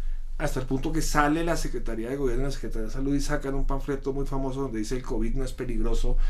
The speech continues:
no te preocupes, no hace absolutamente nada, nada de daño". Y en el peor escenario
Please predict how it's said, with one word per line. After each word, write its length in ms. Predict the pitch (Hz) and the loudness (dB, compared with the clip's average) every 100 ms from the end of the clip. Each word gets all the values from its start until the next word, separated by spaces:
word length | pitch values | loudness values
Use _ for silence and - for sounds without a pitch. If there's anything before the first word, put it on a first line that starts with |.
| - - | 4 4
no 120 | 123 | 4
te 100 | 131 | 4
preocupes, 680 | 131 120 120 120 127 123 120 120 | 2 0 0 2 2 2 2 2
no 420 | 120 117 117 123 | 2 2 0 0
hace 380 | 120 127 123 123 | 0 0 0 -2
absolutamente 840 | 117 - 104 104 110 113 110 110 | -2 -2 -2 -2 -2 0 0 -2
nada, 520 | 110 113 110 110 - - - - - | -4 -4 -2 0 0 4 4 6 8
nada 360 | - 113 120 120 | 10 10 10 10
de 60 | |
daño". 240 | 131 107 - - - - | 8 8 6 6 4 4
Y 180 | 135 143 | 6 6
en 140 | 147 | 6
el 180 | 151 147 | 4 2
peor 400 | - 147 165 214 | 2 6 6 6
escenario 500 | 220 202 165 - | 4 0 -2 0